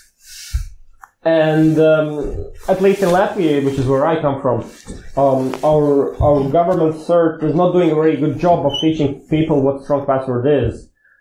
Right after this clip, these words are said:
Uh, so what they do, they, they just, uh, tell you should mutate some words. So you take dictionary word, you change the, some letters to some symbols and so on, which is of course a dumb idea.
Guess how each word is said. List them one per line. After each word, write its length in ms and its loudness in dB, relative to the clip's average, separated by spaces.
Uh, 320 0
so 140 0
what 180 -2
they 240 0
do, 260 2
they, 800 2
they 160 0
just, 360 -2
uh, 320 0
tell 260 2
you 100 2
should 140 0
mutate 540 2
some 260 0
words. 280 -2
So 80 -4
you 100 -2
take 160 0
dictionary 340 0
word, 380 0
you 120 -2
change 520 0
the, 200 0
some 160 -2
letters 400 -2
to 60 -14
some 140 -2
symbols 400 0
and 80 -6
so 100 -2
on, 380 -2
which 140 -4
is 80 0
of 120 0
course 180 -2
a 60 -6
dumb 220 0
idea. 320 -2